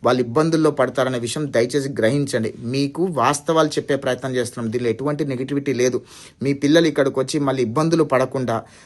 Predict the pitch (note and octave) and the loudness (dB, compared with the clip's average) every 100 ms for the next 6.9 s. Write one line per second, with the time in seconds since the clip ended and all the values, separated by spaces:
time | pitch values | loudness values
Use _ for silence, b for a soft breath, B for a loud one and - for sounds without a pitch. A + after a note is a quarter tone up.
0 | B A2+ C3 D3+ C#3+ D3 D#3+ D3 C#3+ C#3 | B -2 2 2 2 2 2 0 0 2
1 | C#3 B2 C3+ C#3 C3+ B2+ C3+ B2 C#3 C#3 | 2 0 0 0 -2 -2 -2 2 2 2
2 | C3+ C3+ C3 C3 B2+ C3+ D3 C#3 B2+ C3+ | 0 -2 -2 -4 -2 0 2 0 0 -4
3 | C3 C3 B - B2+ B2+ C#3 C#3 C3 B2+ | -4 -8 B 0 0 2 2 2 2 0
4 | B2+ D3 C3+ C3 C3 B2+ A2+ B2+ B2+ A#2+ | 0 -2 4 4 4 -2 -2 -2 -2 -2
5 | B2 B2+ C3 C3 B2 B2 B2+ C3 B2+ C3 | -2 -2 -2 -6 -4 -4 -4 -4 -6 -4
6 | B2+ B2+ A2+ C3 - C3+ C3 B2+ B2+ | -2 0 0 -2 -2 0 2 0 0